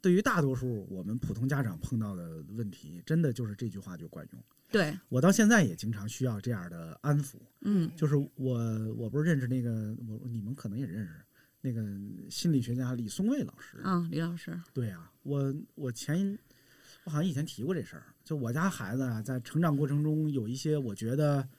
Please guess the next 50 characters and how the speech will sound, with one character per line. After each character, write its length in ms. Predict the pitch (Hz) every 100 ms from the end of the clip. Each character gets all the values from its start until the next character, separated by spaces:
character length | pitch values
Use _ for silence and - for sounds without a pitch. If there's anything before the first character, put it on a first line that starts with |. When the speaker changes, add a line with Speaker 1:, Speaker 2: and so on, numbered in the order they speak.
| - - - -
Speaker 1:
我 160 | 131 143
搞 180 | 143 110
不 80 | 143
定， 180 | 175 123
不 100 | 165
知 80 | 151
道 120 | 151
怎 120 | 127
么 80 | 101
对 180 | 180 151
付 100 | 120
他 160 | 131 131
的 420 | 123 110 101 90 -
情 240 | - 120 113
况， 420 | 139 107 90 87 _ _ _ _ -
我 100 | 175
有 160 | 147
的 100 | 135
时 100 | 160
候 140 | 165 165
实 180 | - 185
在 320 | 254 175 127
这 160 | 151
事 140 | 135 143
儿 220 | 123 117 - - - - - _
觉 160 | - 156
得 180 | 165 156
不 160 | -
知 60 | 170
道 100 | 156
怎 140 | 147
么 80 | 120
办 200 | 156 151
了， 80 | 120
我 140 | 110
会 160 | 104 143
给 100 | 147
李 120 | 135
松 120 | 117
蔚 120 | 165 127
老 120 | -
师 460 | - 87 85 85 - - 101
打 160 | - 85
个 40 |
电 160 | 104 104
话 240 | 95 95 87
聊 200 | 85 95
一 60 |
会 160 | 95
儿。 100 | 78